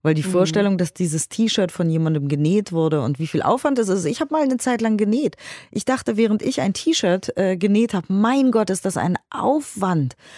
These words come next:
Speaker 1: Und das einfach für drei Euro zu kaufen und dann nach ein paar Monaten wegzuschmeißen, es blutet einem das Herz. Das ist wirklich
Speaker 2: Mhm.
Speaker 1: und wie gesagt, wir wollen hier überhaupt nicht irgendwie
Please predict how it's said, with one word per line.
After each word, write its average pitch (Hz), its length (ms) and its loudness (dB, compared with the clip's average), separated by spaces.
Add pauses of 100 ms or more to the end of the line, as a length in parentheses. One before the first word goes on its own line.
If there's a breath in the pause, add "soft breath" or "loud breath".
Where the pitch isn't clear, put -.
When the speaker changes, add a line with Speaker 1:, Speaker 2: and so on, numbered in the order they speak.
(180 loud breath)
Speaker 1:
Und 185 200 2
das 247 220 2
einfach 233 360 0
für 202 120 -2
drei 175 300 0
Euro 214 160 0
zu 175 140 -4
kaufen 202 400 -2
und 208 180 0
dann 190 200 0
nach 180 120 0
ein 170 80 0
paar 175 160 0
Monaten 190 380 2
wegzuschmeißen, 175 680 -2
es 147 120 -4
blutet 208 380 -4
einem 180 240 -2
das 185 160 -4
Herz. 151 300 -4
Das 147 120 -10
ist - 200 -14
wirklich 190 300 0
Speaker 2:
Mhm. 160 400 -2
Speaker 1:
und 190 200 2
wie 220 100 4
gesagt, 247 320 4
wir 190 140 2
wollen 202 160 4
hier 220 140 4
überhaupt 208 340 0
nicht 226 240 -2
irgendwie 196 240 0